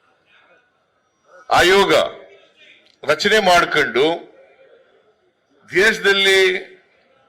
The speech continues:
ಬರ್ತಕ್ಕಂಥ ತೆರಿಗೆಯನ್ನ ಹೇಗೆ ಹಂಚಿಕೆ ಮಾಡ್ಕೋಬೇಕು,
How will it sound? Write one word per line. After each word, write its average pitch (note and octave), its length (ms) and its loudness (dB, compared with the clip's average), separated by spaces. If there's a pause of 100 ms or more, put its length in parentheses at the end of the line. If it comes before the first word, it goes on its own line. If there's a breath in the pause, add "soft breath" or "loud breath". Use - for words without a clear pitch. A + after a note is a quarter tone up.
(420)
ಬರ್ತಕ್ಕಂಥ F3+ 600 -2
ತೆರಿಗೆಯನ್ನ F3+ 600 0
ಹೇಗೆ F#3 500 0
ಹಂಚಿಕೆ F3 440 -2
ಮಾಡ್ಕೋಬೇಕು, D3 960 -4